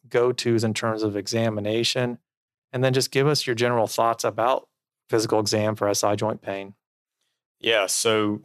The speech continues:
Speaker 2: I think my physical examination is highly predicated on pain provocation tests for the S I joint. There are a lot of other tests out there that are motion or palpation tests that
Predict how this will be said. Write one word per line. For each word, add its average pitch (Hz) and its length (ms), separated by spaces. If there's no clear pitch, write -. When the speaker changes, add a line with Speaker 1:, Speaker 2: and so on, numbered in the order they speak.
Speaker 2:
I 117 80
think 143 420
my 113 480
physical 131 400
examination 107 1200
is 101 380
highly 117 500
predicated 104 640
on 92 320
pain 110 260
provocation 98 720
tests 90 360
for 98 120
the 87 140
S 90 180
I 90 160
joint. 90 380
There 107 120
are 104 40
a 104 40
lot 110 200
of 107 100
other 101 320
tests - 400
out 101 240
there 98 300
that 92 260
are 90 360
motion 101 880
or 92 520
palpation 104 720
tests 98 480
that 90 300